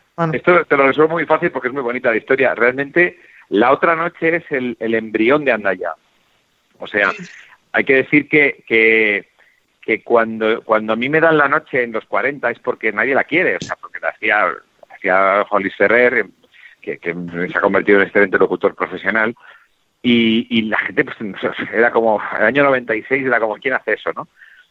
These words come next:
Speaker 2: Y entonces yo dije, "Hombre, pues, pues dejármela a mí porque me apetece mucho explorar nuevas cosas". Y entonces empecé a innovar, a innovar, a innovar, a innovar, a innovar, hasta que varios directivos de la radio, uno en concreto, dijo, "¿Sabéis que tenemos el mejor despertador a las tres de la mañana?".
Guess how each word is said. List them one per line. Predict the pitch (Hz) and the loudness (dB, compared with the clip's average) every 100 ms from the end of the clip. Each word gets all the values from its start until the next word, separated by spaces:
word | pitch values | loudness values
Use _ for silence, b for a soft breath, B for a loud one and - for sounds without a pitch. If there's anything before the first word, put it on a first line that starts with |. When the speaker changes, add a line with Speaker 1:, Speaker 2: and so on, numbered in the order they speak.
| - | -2
Speaker 2:
Y | 120 | 2
entonces | 147 156 | 4 4
yo | 117 | 2
dije, | 120 | 2
"Hombre, | 131 143 | 0 0
pues, | 117 101 _ | 0 -2 _
pues | 95 92 - - | -4 -4 -6 -14
dejármela | - 92 113 127 117 | -6 -2 0 2 2
a | |
mí | 131 | 0
porque | 160 - 117 | -4 -2 -2
me | |
apetece | 107 107 107 107 | -2 -2 -4 -6
mucho | 104 110 101 | -8 -6 -8
explorar | - 101 101 101 | 0 2 2 2
nuevas | 98 85 - | 2 0 -2
cosas". | 127 - - _ B B - _ _ _ _ _ B B | -14 -12 -16 _ B B -20 _ _ _ _ _ B B
Y | |
entonces | 113 180 160 | 2 2 2
empecé | 123 113 107 165 185 | 0 0 0 0 2
a | |
innovar, | 180 151 127 165 160 | 0 -2 0 0 0
a | |
innovar, | 147 143 147 | -4 -2 -2
a | 147 | -2
innovar, | 143 143 143 | -4 -4 -4
a | 143 | -4
innovar, | 143 139 | -4 -4
a | 143 | -4
innovar, | 143 180 - _ _ - - - | -8 -8 -8 _ _ -18 -10 -8
hasta | - - | -2 -2
que | 113 | 0
varios | 110 147 156 | 2 2 2
directivos | 147 147 151 135 | 0 -2 -2 -2
de | 131 | 0
la | |
radio, | 127 147 139 180 | 2 0 -2 -8
uno | - 123 | -10 -8
en | 123 | -6
concreto, | 123 117 135 131 143 - _ - - | -6 -2 0 0 -4 -6 _ -20 -12
dijo, | - - 110 104 | -10 -2 2 2
"¿Sabéis | - 101 110 | 2 0 2
que | 202 | 2
tenemos | 208 180 139 131 | 2 0 0 -4
el | |
mejor | 120 110 113 | -2 0 0
despertador | 107 - 117 - 104 110 | 0 0 -4 0 2 4
a | |
las | 104 - | 2 0
tres | 117 107 | 0 0
de | 98 | 2
la | 98 | 0
mañana?". | 92 87 78 78 | -2 -6 -10 -14